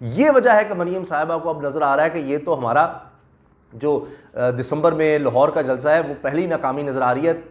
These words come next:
और अब और ज़्यादा नाकामी होनी है और इस चीज़ को जरदारी साहब पहले ही महसूस कर रहे हैं।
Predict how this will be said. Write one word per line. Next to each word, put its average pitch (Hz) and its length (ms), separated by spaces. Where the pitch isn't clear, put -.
और 139 340
अब 151 220
और 180 140
ज़्यादा 147 200
नाकामी 131 340
होनी 135 220
है 196 220
और 180 160
इस 247 160
चीज़ 208 160
को 202 80
जरदारी 147 340
साहब 156 200
पहले 143 260
ही 156 80
महसूस 131 320
कर 120 120
रहे 117 120
हैं। 95 220